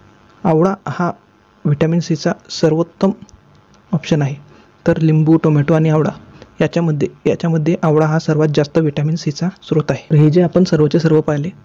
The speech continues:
अ, ड, इ, के, ए, डी, ई आणि जो शेवटचा आहे के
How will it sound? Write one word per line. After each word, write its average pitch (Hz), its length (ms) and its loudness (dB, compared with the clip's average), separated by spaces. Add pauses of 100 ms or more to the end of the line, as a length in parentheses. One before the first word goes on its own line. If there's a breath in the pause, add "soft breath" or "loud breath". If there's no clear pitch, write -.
(400)
अ, 170 200 0 (220)
ड, 151 140 0 (400)
इ, 156 200 0
के, 160 200 -2 (1300)
ए, 165 220 4 (340)
डी, 156 280 0 (560)
ई 156 240 2 (720)
आणि 165 260 2 (1160)
जो 180 220 2 (140)
शेवटचा 156 400 0
आहे 151 160 0
के - 400 -4